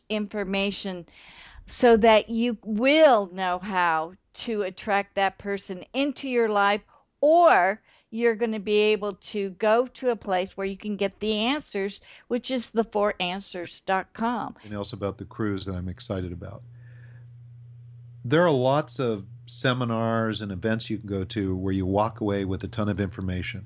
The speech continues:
Speaker 2: where you have notepads full of new things you've learned. So this
Speaker 1: Right.
Speaker 2: cruise, you may have a lot of that,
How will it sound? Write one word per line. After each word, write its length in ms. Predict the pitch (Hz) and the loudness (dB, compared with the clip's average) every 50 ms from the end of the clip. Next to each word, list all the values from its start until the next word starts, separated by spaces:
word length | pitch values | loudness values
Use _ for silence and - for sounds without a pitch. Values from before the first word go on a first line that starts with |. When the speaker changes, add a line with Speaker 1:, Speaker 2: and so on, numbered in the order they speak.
| - 113 | -12 -6
Speaker 2:
where 140 | 117 107 107 | -2 0 0
you 80 | 104 | 2
have 160 | 104 104 98 - | 2 2 0 -2
notepads 760 | 107 110 120 135 143 131 - - 120 113 107 104 98 - - | -2 0 0 0 0 -2 -4 -4 -2 0 0 0 -2 -6 -10
full 280 | - - - 101 95 | -12 -10 -10 -8 -8
of 80 | 92 85 - - - - - - - - - - - - - - - - | -8 -8 -12 -18 -20 -20 -20 -20 -20 -20 -20 -20 -20 -20 -20 -20 -20 -14
new 280 | - 107 107 117 123 123 | -10 -6 -2 -2 -2 0
things 340 | 120 - 117 101 101 87 87 | 0 -2 -2 -2 -2 -6 -8
you've 180 | 98 87 80 | -8 -10 -10
learned. 300 | 87 90 87 92 92 95 - - - - - - - - - - _ _ _ _ _ _ _ _ _ _ | -10 -12 -12 -14 -14 -18 -20 -20 -20 -20 -20 -20 -20 -20 -20 -20 _ _ _ _ _ _ _ _ _ _
So 420 | - - - - 113 104 104 107 - - | -20 -8 -2 0 0 0 0 -2 -6 -12
this 380 | 120 104 110 139 202 - - | -10 -4 -2 0 0 -2 -2
Speaker 1:
Right. 80 | - 175 170 | 0 2 4
Speaker 2:
cruise, 300 | 151 147 147 135 - - - _ _ _ _ _ _ _ - | 4 4 2 0 -4 -8 -18 _ _ _ _ _ _ _ -6
you 140 | 143 143 160 | -2 -2 0
may 140 | 185 208 | 0 2
have 220 | 202 170 151 156 151 | 2 2 2 2 0
a 40 | 143 | 0
lot 220 | 120 104 98 95 | 0 0 -2 -4
of 100 | 95 90 | -6 -8
that, 240 | 92 90 90 - | -10 -10 -12 -12